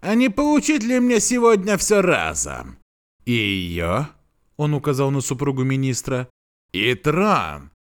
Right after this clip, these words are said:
избавившись от единственного препятствия в виде тебя, и...» Сзади послышался едва различимый треск. «Её!»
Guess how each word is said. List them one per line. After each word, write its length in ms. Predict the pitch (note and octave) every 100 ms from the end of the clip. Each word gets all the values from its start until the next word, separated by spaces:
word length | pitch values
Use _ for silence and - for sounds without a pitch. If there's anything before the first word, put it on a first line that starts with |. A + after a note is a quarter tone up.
| _
избавившись 840 | E3 F3+ F3+ A3 G#3 G3 - F#3+ -
от 220 | F#3 C#3+
единственного 960 | D#3 C#3 D#3+ G#3 - - F#3+ F#3+ F#3 F3
препятствия 840 | D#3+ B2+ B2 C3+ B2+ - C3+ B2+
в 40 |
виде 240 | A#2 G#2+ G2+
тебя, 640 | - G2 E2+ G2+ B2 C#3 - _ -
и...» 600 | F2 F2 F#2 B2+ D3+ - _ _ _ _ _ -
Сзади 300 | F2+ D#2 E2+
послышался 640 | F#2+ - G#2+ - F2 F#2+
едва 380 | F#2+ F#2+ G2 G#2
различимый 600 | G2 F2+ G2+ - F#2 E2
треск. 460 | - A#2 C3 - - _ _ _ _ _
«Её!» 880 | F#2+ G#2+ C#3+ D#3 D3+ D#3+ D3+ G#2+ F2